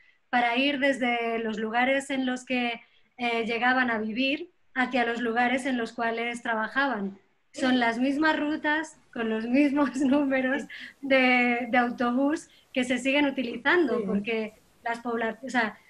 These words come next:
Speaker 1: las diferentes oleadas de migración que llegan a, a las grandes ciudades a nutrir de forma invisible esta, este sostenimiento de la vida, acaban yendo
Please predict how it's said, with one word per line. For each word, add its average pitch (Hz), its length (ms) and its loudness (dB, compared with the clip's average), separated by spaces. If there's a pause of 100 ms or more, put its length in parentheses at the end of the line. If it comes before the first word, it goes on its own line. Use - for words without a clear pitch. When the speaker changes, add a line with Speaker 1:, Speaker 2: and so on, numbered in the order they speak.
(120)
Speaker 1:
las 240 420 -2
diferentes 247 680 -2
oleadas 269 500 0
de 254 260 -2
migración 240 760 -2 (260)
que 220 180 -4
llegan 254 380 0
a, 233 460 -2 (240)
a 247 120 -2
las 233 180 -4
grandes 240 400 -4
ciudades 240 560 -4
a 214 80 -4
nutrir 226 600 -2 (220)
de 240 140 -4
forma 247 280 2
invisible 240 680 -2
esta, 220 580 -4 (400)
este 233 460 -2
sostenimiento 240 720 -4
de 233 140 -2
la 220 140 -2
vida, 254 400 -2 (800)
acaban 269 580 2
yendo 262 640 2